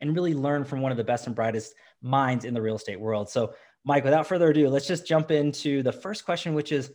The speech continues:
really telling everybody a little bit about yourself, your story, your journey, who you are, what got you into the business and where you are to today, kind of your background.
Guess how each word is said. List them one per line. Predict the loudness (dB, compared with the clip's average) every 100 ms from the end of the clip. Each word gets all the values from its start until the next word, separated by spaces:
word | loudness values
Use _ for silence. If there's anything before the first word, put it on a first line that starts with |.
| _ _ _ _
really | 0 2
telling | 2 -2 -4 -4
everybody | -4 -2 0 -2
a | -4
little | -6 -6
bit | -4
about | -4 -2 -2 -4
yourself, | -10 -8 -8 -8 -12 _ _
your | -6 -6
story, | -4 2 2 4
your | 0
journey, | -4 -2 -2 -2
who | -4 -8
you | -6 -2 2
are, | 2 2 0 -6 _
what | -2 0
got | 0 0
you | -2
into | -4
the | -6
business | -4 -4 -4 -6 -6
and | -2
where | -2
you | 0
are | -2 -4
to | -6 -12
today, | -10 -8 -8 -12 _ _
kind | -6
of |
your | -6
background. | -4 -6 -6 -16 -18